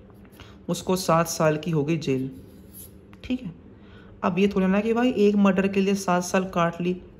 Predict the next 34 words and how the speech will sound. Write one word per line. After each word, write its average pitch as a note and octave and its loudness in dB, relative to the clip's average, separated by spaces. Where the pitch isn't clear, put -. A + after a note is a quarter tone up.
फिर G3+ 2
दोबारा F3+ 4
बाहर F3+ 2
निकला, F3 0
दोबारा E3+ 2
दस E3+ 0
साल F3 0
मिल E3+ 0
गई, E3 -4
दोबारा E3 2
दो E3 0
साल E3 -2
मिल D#3+ 2
गई, E3+ 0
नहीं। C#3 0
वन A3+ 6
पनिशमेंट, A#3 2
वन, F3 4
सॉरी, D3+ 2
अ, D#3 0
one G3 6
crime A3 4
is G#3 0
equal G3+ 4
to A#3+ 0
one F#3 4
punishment। D3+ -4
एक C4 4
गलती A3 4
करोगे F#3 2
तो - -4
उसकी G3 2
सज़ा F#3+ 2
आपको F#3 0